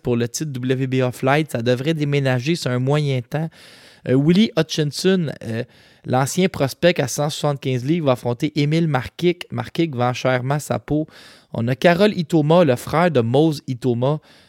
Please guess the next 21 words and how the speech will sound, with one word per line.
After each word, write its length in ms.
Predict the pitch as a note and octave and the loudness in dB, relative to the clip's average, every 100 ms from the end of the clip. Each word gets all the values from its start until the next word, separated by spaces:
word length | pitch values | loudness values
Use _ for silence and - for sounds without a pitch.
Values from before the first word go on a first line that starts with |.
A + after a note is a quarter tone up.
| _ _ _ A#2 | _ _ _ -2
euh, 160 | A2 | 0
le 160 | A2 A2+ | 0 -2
poids 260 | - A#2 | 0 0
lourd, 460 | A2+ C3+ D#3+ D#3+ C#3+ C3 | 2 2 0 -2 -4 -14
qui 120 | - | -6
va 100 | A2 | -4
affronter 540 | A#2 - A#2 - D3 - | -4 -6 -6 -4 -4 -2
Ezekiel 800 | A#2+ B2 D#3 - F3 F3+ F3 - | -4 -2 -4 -2 2 4 4 0
Maderna, 800 | - B2 B2+ B2+ B2 A#2 C3 D#3+ - _ | -4 -2 0 0 0 -2 -2 -4 -8 _
qu'on 180 | - G#2+ | -10 -6
a 60 | A2+ | -6
déjà 280 | A2+ A2+ C3 | -6 -6 -6
connu, 480 | - A2+ B2+ C3+ | -4 -4 -4 -4
euh, 120 | A2+ B2 _ _ _ _ _ _ _ _ _ - | -6 -8 _ _ _ _ _ _ _ _ _ -6
ici 500 | C3 - - F3 - _ _ _ _ _ _ - | -4 -4 -4 -4 -6 _ _ _ _ _ _ -2
au 100 | C3 | -2
Québec. 580 | C3+ A2+ C3 E3+ - - | 0 0 2 0 -4 -8
Euh, 80 | A#2+ | -8
c'était 340 | - A#2 A#2+ | -6 -6 -6
fait, 380 | - E3+ E3+ - | -4 -4 -4 -6
euh, 160 | B1+ | -6